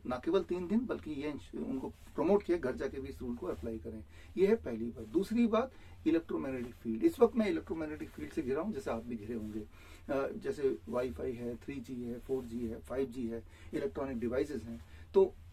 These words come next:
जैसे जैसे electromagnetic field से मैं घिरे रहेंगे, तो हमारा body का वोल्टेज बढ़ता जाएगा। Body का voltage बढ़ता जाएगा, तो हमारी immunity घटती जाएगी, हमारे body में pain आता जाएगा, हमारे body में बहुत सारी विकृतियाँ या cancerous सेल डेवलप होते जाएंगे।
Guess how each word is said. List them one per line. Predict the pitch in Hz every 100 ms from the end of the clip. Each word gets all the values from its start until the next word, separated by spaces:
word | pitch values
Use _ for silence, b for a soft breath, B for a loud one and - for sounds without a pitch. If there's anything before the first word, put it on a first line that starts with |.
| -
जैसे | 190 175 233
जैसे | 226 233
electromagnetic | 180 175 202 196 190 190
field | 185 180
से | 202
मैं | 175
घिरे | 131 160
रहेंगे, | 170 185 220
तो | 233 - - 151
हमारा | 151
body | 156 135 135
का | -
वोल्टेज | 123 120 -
बढ़ता | - 113 117 113
जाएगा। | 110 107 113 B B B
Body | - 190 226
का | 240
voltage | 208 196 214
बढ़ता | 180 165 -
जाएगा, | 190 196 240
तो | 226
हमारी | 190 165
immunity | 151 147 147 190
घटती | 127 110 127 113
जाएगी, | 117 107 110 - B B B
हमारे | 151 165
body | 139 139 151
में | 170
pain | - 139 139
आता | 120 113
जाएगा, | 113 117 110 113 - b b b
हमारे | 139 160
body | 139 135 147
में | 170 123
बहुत | 120
सारी | 151 139
विकृतियाँ | 117 - - 151 156
या | 123
cancerous | - 120 - - -
सेल | -
डेवलप | 123 120 113
होते | 117 113
जाएंगे। | 110 107